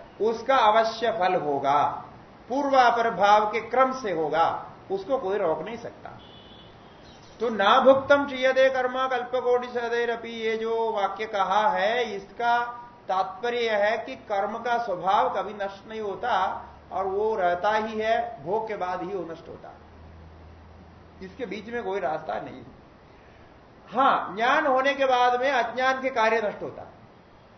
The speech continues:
जैसे आपके शरीर के साथ मिथ्याभिमान, ये नष्ट होता है, और अहम मम भाव, ये नष्ट होता है, ये जगत को, संसार को सत्य मानते हैं, ये समाप्त होता है,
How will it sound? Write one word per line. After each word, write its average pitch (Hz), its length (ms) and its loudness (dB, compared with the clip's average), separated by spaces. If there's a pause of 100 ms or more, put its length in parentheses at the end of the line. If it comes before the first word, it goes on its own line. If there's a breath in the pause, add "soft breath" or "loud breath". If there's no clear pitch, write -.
(120)
जैसे 214 220 -2
आपके 220 380 4
शरीर 226 360 -4
के 226 100 -2
साथ 220 300 0
मिथ्याभिमान, 202 920 0
ये 147 100 -8
नष्ट 165 220 -8
होता 190 200 -10
है, 165 100 -14 (1040)
और 208 360 6
अहम 214 640 0
मम 214 60 4
भाव, 202 760 2 (140)
ये 143 180 -6
नष्ट 185 240 -6
होता 208 220 -8
है, - 280 -14 (520)
ये 214 160 0
जगत 226 400 -2
को, 233 100 2
संसार 214 480 2
को 220 120 -2
सत्य 220 340 -2
मानते 214 460 -2
हैं, 202 300 -6
ये 208 560 0 (380)
समाप्त 208 380 -4
होता 220 220 -6
है, 220 100 -10